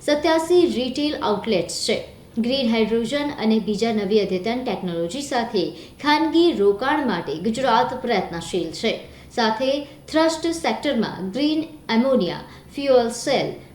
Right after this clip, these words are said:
બેટરી સ્ટોરેજ, ઇલેક્ટ્રિક વ્હીકલ, ઇલેક્ટ્રોનિક્સ અને ઉડ્ડયન સેક્ટરમાં સંપૂર્ણ ઇકોસિસ્ટમ ઊભી કરશે તેવી જાહેરાત કરવામાં આવી છે. વડાપ્રધાનના ગ્રીન ગુજરાત પ્રોજેક્ટ હેઠળ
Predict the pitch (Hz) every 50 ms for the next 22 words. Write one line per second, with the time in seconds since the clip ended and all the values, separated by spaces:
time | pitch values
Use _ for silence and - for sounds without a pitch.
0 | - 226 220 254 262 262 - 269 269 269 269 - - 339 320 302 226 185 156 147
1 | - - - - 233 226 233 233 233 - 254 254 254 220 247 262 269 - 214 156
2 | - - - - - 233 233 - - - 320 320 311 311 302 311 302 - - -
3 | - 226 214 214 226 220 - 226 226 202 214 214 214 220 220 - 233 226 - 302
4 | 294 240 220 175 151 - 180 - - 269 269 262 - 320 320 311 302 - - 226
5 | - 220 214 214 - 294 269 - - 311 285 262 - - 202 - 175 175 160 156
6 | 165 - - 240 220 - - - - - - - - 330 349 349 330 330 311 247
7 | 214 208 185 175 190 190 190 156 139 135 - - 165 151 156 156 151 156 156 156
8 | 156 165 165 160 - - 214 175 - - - - - - - - - 202 208 202
9 | 196 196 196 196 185 220 247 254 233 220 233 240 254 226 185 - 220 262 311 330
10 | 320 233 - 233 185 185 185 214 190 185 202 - - - - 208 196 185 180 -
11 | 196 185 190 - 190 254 294 285 277 220 147